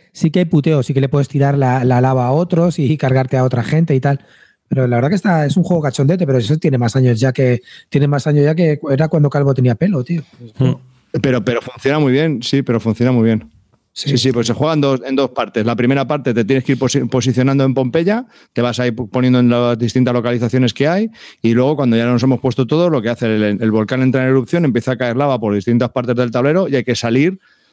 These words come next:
Speaker 3: de, don-, de las edificaciones donde te habías puesto inicialmente. Entonces, ¿qué pasa? Que cuanto, mm, al, al principio se, se cubren las edificaciones que están cerca de la salida de Pompeya, porque claro, son los que se van a salvar y esas, y esas localizaciones se van cagando leches, pero luego, como son muchas cartas las que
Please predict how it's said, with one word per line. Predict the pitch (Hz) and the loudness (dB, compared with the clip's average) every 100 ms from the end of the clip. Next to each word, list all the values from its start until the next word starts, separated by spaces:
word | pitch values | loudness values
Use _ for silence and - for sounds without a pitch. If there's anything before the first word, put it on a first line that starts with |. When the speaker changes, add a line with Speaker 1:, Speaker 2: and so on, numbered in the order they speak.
| _ | _
Speaker 3:
de, | - 113 110 107 113 | 0 0 2 0 -2
don-, | 117 113 113 | 0 0 0
de | 113 107 | -2 -2
las | 107 | -4
edificaciones | 110 110 113 113 131 | -4 -2 -2 -2 0
donde | 135 127 | 2 2
te | 113 | 0
habías | 120 113 | 0 -2
puesto | 120 - 117 | -4 0 2
inicialmente. | 107 101 104 117 135 104 | 2 2 0 0 0 -2
Entonces, | 113 | -4
¿qué | 113 | -4
pasa? | 110 135 104 | -4 -4 -6
Que | 95 | -2
cuanto, | 104 98 104 - _ _ _ | -2 0 -2 -4 _ _ _
mm, | 110 120 123 | 2 4 4
al, | 120 117 | 0 -4
al | 113 | -2
principio | 120 139 139 | -2 -2 -2
se, | 135 139 - | -2 -4 -4
se | - 120 104 | -2 -2 0
cubren | 147 139 | 0 2
las | 120 117 | 0 0
edificaciones | 113 107 113 143 135 | -2 -2 -2 0 0
que | - | -2
están | - 131 | -2 -2
cerca | 131 117 | -2 -2
de | 127 | -2
la | 127 | 0
salida | 139 135 139 | -2 0 2
de | 135 | 0
Pompeya, | 131 135 156 165 175 226 - - - - | 0 -2 0 0 0 -4 -10 -20 -20 -6
porque | 113 110 | -2 0
claro, | 135 127 - - | 0 -2 -4 -6
son | 127 | -4
los | 120 | -2
que | 135 110 | -2 -2
se | 127 | -2
van | 120 | 0
a | 123 | 0
salvar | 123 127 135 131 117 | 0 0 0 -2 0
y | 110 107 107 107 | 0 2 0 0
esas, | 117 123 135 | 0 0 0
y | 120 | 0
esas | 113 | 0
localizaciones | 123 123 113 113 131 117 | 0 -2 -4 0 0 0
se | 110 | 0
van | 110 | 0
cagando | 117 123 127 | 0 0 0
leches, | 139 185 170 | 0 0 0
pero | 120 | 0
luego, | 117 135 | 0 0
como | 117 110 104 | 2 0 2
son | 127 | 2
muchas | 131 135 | 2 0
cartas | 147 135 120 | -4 -2 -4
las | 107 | -2
que | 117 110 | 0 -2